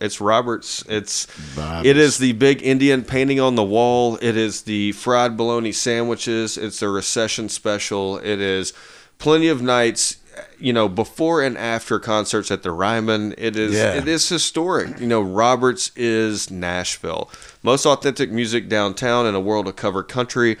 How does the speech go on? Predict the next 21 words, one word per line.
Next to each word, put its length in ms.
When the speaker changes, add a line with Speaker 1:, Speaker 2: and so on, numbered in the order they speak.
Speaker 1:
They 140
played 240
rockabilly. 800
You 100
know, 240
you 440
picture, 520
you 80
know, 100
white 320
T-shirts, 520
cigarettes 440
rolled 220
up 160
in 60
your 80
sleeves, 480
slap 420
basses. 640
Roberts 560
is 200